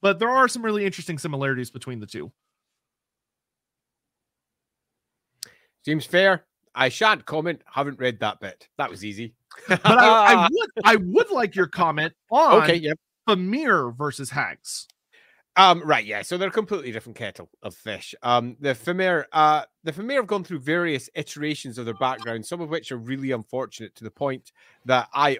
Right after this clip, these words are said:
Speaker 2: almost decided to nix them entirely for fourth edition fantasy roleplay, um, because
Speaker 1: I'm glad
Speaker 2: they
Speaker 1: you
Speaker 2: were
Speaker 1: did.
Speaker 2: just
Speaker 1: I'm glad y'all just fixed them instead. <laughs>
Speaker 2: Yeah, indeed.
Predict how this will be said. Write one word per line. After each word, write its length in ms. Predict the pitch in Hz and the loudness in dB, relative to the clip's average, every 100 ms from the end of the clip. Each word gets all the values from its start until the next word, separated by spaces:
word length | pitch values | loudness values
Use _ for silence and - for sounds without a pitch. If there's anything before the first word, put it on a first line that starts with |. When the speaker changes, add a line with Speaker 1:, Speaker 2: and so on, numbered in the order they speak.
| - | -4
Speaker 2:
almost 560 | 135 147 139 131 117 | -2 0 -2 -6 -8
decided 480 | 120 - 131 120 110 | -14 -4 -4 -4 -8
to 100 | - | -12
nix 320 | 110 135 - | -10 -12 -14
them 180 | - 113 | -12 -10
entirely 480 | 110 - 117 117 107 | -10 -8 -6 -6 -8
for 140 | - | -12
fourth 300 | 95 110 107 | -12 -10 -10
edition 400 | 98 104 - 95 92 - | -10 -12 -12 -16 -18 -14
fantasy 320 | 101 95 92 | -14 -14 -14
roleplay, 380 | 98 98 87 82 _ - - - | -14 -14 -18 -20 _ -20 -18 -4
um, 340 | 110 104 101 | 0 0 -4
because 220 | 107 - 190 | -14 -2 2
Speaker 1:
I'm 20 | |
glad 160 | 247 | 4
Speaker 2:
they 40 | 262 | 4
Speaker 1:
you 40 | |
Speaker 2:
were 60 | 262 | 2
Speaker 1:
did. 80 | 247 | 2
Speaker 2:
just 120 | 226 - | 0 -6
Speaker 1:
I'm 60 | |
glad 180 | 185 220 | 0 0
y'all 100 | 254 | 0
just 180 | 214 - | -4 -6
fixed 160 | 226 - | -6 -6
them 100 | 208 | -10
instead. 320 | - 196 - | 2 2 4
<laughs> 60 | - | 0
Speaker 2:
Yeah, 140 | 160 539 - 523 - - | 4 4 2 -4 -2 -4
indeed. 340 | 151 160 143 | -4 0 0